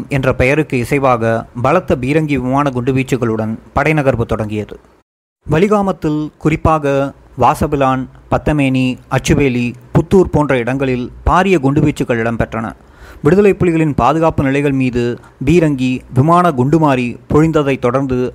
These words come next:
பல்லாயிரக்கணக்கான சிங்கள ஆயுதப்படையினர் களத்தில் இறங்கினர். வாசவிலானிலும் பத்தமேனியிலும் நிலை கொண்டிருந்த புலிப்படை வீரர்களுக்கும் சிங்கள இராணுவத்திற்கும் இடையே கடும் சண்டை மூண்டது.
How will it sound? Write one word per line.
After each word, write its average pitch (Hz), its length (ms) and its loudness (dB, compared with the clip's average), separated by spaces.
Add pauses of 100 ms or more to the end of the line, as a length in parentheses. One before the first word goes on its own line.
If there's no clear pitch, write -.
பல்லாயிரக்கணக்கான 160 1000 0
சிங்கள 147 300 0
ஆயுதப்படையினர் 127 760 -2 (100)
களத்தில் 147 420 2
இறங்கினர். 110 420 -6 (800)
வாசவிலானிலும் 165 840 2 (180)
பத்தமேனியிலும் 170 800 -2
நிலை 143 200 2
கொண்டிருந்த 147 480 0 (260)
புலிப்படை 175 420 0
வீரர்களுக்கும் 127 680 -2 (220)
சிங்கள 214 380 2
இராணுவத்திற்கும் 151 720 0
இடையே 131 280 -2 (160)
கடும் 185 360 0
சண்டை 135 200 0
மூண்டது. 110 380 -4